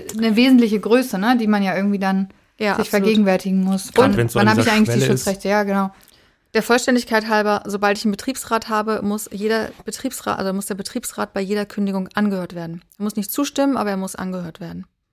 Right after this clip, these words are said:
Speaker 3: Mhm. Aber das, woher weiß ich das denn? Das weiß ich ja gar nicht. Also,
Speaker 2: Was, als Arbeitnehmer oder als
Speaker 3: ja, als
Speaker 2: Arbeitgeber?
Speaker 3: Arbeit-, ich habe jetzt diese Kündigung
Speaker 1: Na,
Speaker 3: bekommen,
Speaker 1: dafür
Speaker 3: da
Speaker 1: gibt's
Speaker 3: steht
Speaker 1: ja
Speaker 3: ja
Speaker 1: uns, ne?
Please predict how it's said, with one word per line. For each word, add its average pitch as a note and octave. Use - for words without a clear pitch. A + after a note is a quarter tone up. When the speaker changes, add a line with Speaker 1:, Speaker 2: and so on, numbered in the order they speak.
Speaker 3:
Mhm. A2+
Aber C#3
das, D#3+
woher B2+
weiß B3
ich -
das -
denn? A2+
Das A2
weiß E3
ich C3+
ja A2
gar F#2+
nicht. F#2+
Also, -
Speaker 2:
Was, -
als -
Arbeitnehmer F#4+
oder D4
als A3
Speaker 3:
ja, C3+
als C3
Speaker 2:
Arbeitgeber? G3
Speaker 3:
Arbeit-, D3
ich -
habe D#3
jetzt E3+
diese C3+
Kündigung D#3+
Speaker 1:
Na, G#3
Speaker 3:
bekommen, A3
Speaker 1:
dafür -
Speaker 3:
da -
Speaker 1:
gibt's B3
Speaker 3:
steht -
Speaker 1:
ja -
Speaker 3:
ja B3+
Speaker 1:
uns, A#3
ne? G3+